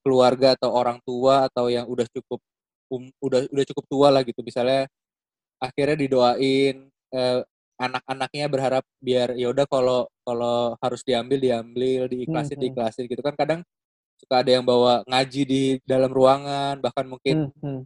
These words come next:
Speaker 1: eh, doa-doa di dalam ruangan. Nah, kalau
Speaker 2: Hmm.
Speaker 1: menurut pendapat lu ini, eh, ada, ada konteks hubungannya nggak sih gitu sama, sama kedokteran gitu? Misalnya, ya udah, eh,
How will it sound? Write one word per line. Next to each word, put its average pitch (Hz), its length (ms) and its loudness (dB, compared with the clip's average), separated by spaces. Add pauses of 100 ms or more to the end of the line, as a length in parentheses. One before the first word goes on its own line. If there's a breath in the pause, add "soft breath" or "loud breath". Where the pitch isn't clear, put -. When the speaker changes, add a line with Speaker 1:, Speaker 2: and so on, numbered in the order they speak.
(120)
Speaker 1:
eh, 127 240 2
doa-doa 127 720 4
di - 20 -4
dalam 127 220 0
ruangan. 123 320 0
Nah, - 40 -12
kalau 151 200 0
Speaker 2:
Hmm. 151 80 -6
Speaker 1:
menurut 156 240 -8
pendapat 151 380 -2 (100)
lu 214 80 -2
ini, 220 320 -6 (1300)
eh, 160 240 2
ada, 160 300 0 (100)
ada 151 220 -2 (100)
konteks - 640 -4 (480)
hubungannya 165 600 0
nggak 196 160 0
sih 165 80 -6
gitu 156 160 -8
sama, 139 400 -4
sama 135 240 -4
kedokteran 135 560 0
gitu? 147 80 -6
Misalnya, 143 320 -2 (720)
ya 143 160 2
udah, 214 240 6
eh, 156 560 4